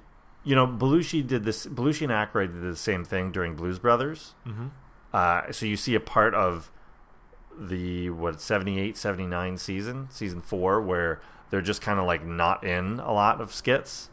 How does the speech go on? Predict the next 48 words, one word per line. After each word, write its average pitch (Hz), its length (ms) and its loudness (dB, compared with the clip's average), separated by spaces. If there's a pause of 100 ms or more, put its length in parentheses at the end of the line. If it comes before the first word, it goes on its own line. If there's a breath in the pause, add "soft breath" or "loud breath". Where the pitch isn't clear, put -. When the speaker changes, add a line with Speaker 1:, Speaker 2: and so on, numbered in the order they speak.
Speaker 2:
Oh, 95 220 -8
okay. 101 260 -12
Speaker 1:
You 107 80 0
know, 95 100 2
they're 98 240 4
in, 90 100 -2
like, 85 240 -2
one 87 220 -2
skit - 260 -4
per 92 140 -2
episode, 113 560 0 (320 loud breath)
but 117 60 -2
that's 98 180 0
'cause 92 160 -6
they 87 120 -2
just 80 200 -10
weren't 82 240 -2
around. 76 460 -2
Speaker 2:
Yeah. 98 280 -6 (240)
Oh, 110 80 -10
wow. 87 300 -10 (120)
Speaker 1:
Here, 156 460 6 (520)
you 139 100 0
know, 107 180 0 (160)
Spade 120 400 4
has 131 220 4
his 117 220 2
bits, 107 480 2 (120)
Farley 117 400 6
has 113 180 2
his 117 220 -2
characters. 104 640 2
They're 120 180 6
in 123 140 0
the 120 80 -2
show 104 280 4
a 95 60 4
lot. 90 440 4
There's 92 180 -4
Speaker 2:
Yeah. 101 60 -2
Speaker 1:
no 98 160 2
real 95 280 2
episodes 85 600 -2
where 85 100 -2
they're 80 320 -2 (720 soft breath)
not 92 340 0
leaned 95 340 -2
on. 71 200 -2